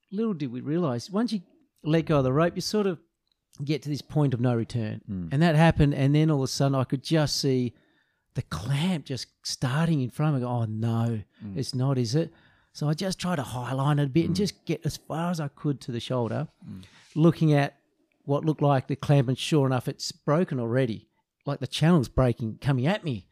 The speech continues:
Speaker 1: <laughs> I go, "Oh, that's no good. That's not good at all."
Speaker 2: <laughs>
Speaker 1: So I've gone, "Oh, this should have been the biggest barrel of my life," and it's just turned into the biggest nightmare of my life. And
Speaker 2: Oh.
Speaker 1: so there's nowhere to go. You can't, you can't go straight. You
Speaker 2: Mm.
Speaker 1: can't pull out.
Speaker 2: Mm.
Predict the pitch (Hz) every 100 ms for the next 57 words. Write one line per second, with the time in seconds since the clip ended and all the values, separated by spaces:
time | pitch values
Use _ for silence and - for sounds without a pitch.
0 | _ _ _ 156 - - 339 - 160 -
1 | 151 127 131 135 139 165 - 151 147 165
2 | 135 135 160 170 127 - - - 151 -
3 | 147 - - 262 269 269 262 359 - 339
4 | 214 185 160 175 156 175 160 143 143 151
5 | 180 170 170 151 - 180 - 147 139 135
6 | 135 110 139 117 139 127 131 151 143 117
7 | 113 120 113 117 120 - 131 - 113 -
8 | - - _ - 190 208 233 196 143 117
9 | 175 151 139 175 214 190 - - 139 170
10 | 175 147 113 139 131 139 - 214 - 120
11 | 120 92 - - - 107